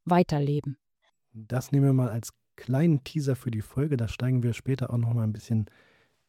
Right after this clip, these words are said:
Speaker 2: tiefer in die Thematik ein. Fangen wir erstmal bei dir im Leben ganz vorne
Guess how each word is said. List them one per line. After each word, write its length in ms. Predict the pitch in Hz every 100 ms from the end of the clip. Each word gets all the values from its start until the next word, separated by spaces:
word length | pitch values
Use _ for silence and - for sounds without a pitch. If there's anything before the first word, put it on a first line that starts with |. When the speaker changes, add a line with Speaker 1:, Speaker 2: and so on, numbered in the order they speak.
| _
Speaker 2:
tiefer 340 | - - 147 139
in 100 | 127
die 100 | 117
Thematik 680 | - 117 123 - 107 -
ein. 240 | 120 139 175 - - _
Fangen 280 | - 143 165
wir 120 | 160
erstmal 360 | 139 - 139 131 _ _
bei 320 | - 123 127 - _
dir 440 | _ 131 120 165 -
im 120 | 143
Leben 300 | 127 127 131
ganz 260 | 113 113 -
vorne 360 | - 110 104